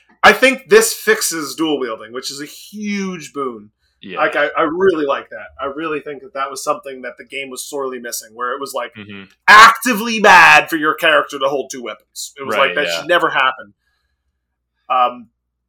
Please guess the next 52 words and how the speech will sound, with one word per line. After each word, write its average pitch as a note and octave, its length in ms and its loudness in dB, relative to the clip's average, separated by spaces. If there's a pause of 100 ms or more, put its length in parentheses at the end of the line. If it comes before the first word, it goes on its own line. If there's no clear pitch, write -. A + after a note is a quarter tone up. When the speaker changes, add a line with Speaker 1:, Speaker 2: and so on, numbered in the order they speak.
(120)
Speaker 1:
I F3+ 100 8
don't G#3 100 10
know G3+ 60 10
if F#3+ 120 4
you've D#3+ 80 2
ever E3 180 6
played, D#3 300 2
I, D3 200 6
I'm D3+ 120 -2
a D3 40 0
huge, C#3 400 -10
um, B2 460 -2 (100)
Monster C3+ 300 -4
Hunter C#3 340 -4
guy. D3+ 360 2 (540)
And G2+ 80 -2
Speaker 2:
Mm-hmm. D3+ 140 0
Speaker 1:
my D#3 120 6
favorite F#3+ 380 4
weapons D#3 360 0
in C3+ 80 -16
that C3 140 -4
game C3 320 -8
is, A#2 120 -18
is A2+ 260 -16
the B2 100 -18
du-, C#3+ 260 -10
double A#2 200 -6
daggers. - 640 -10
<laughs> - 20 -20
Like, F#3 220 4
I, A3+ 1040 4
Speaker 2:
<laughs> - 40 0
Speaker 1:
I G3+ 60 2 (160)
love A#3+ 240 6 (120)
being G3 220 2
the F3 80 0
dual E3+ 240 -2
wielding C#3 240 -4
guy. C#3 240 2
So, C#3 200 -4
like, C3 180 -2 (400)
I've G3+ 120 6
always G3 240 8
wanted E3+ 280 6
to C#3+ 60 -16
play E3+ 200 -2
that, C3 140 -4
but C3+ 100 -10
it's C#3 240 -8
just, E3+ 180 -12
it's E3 240 -6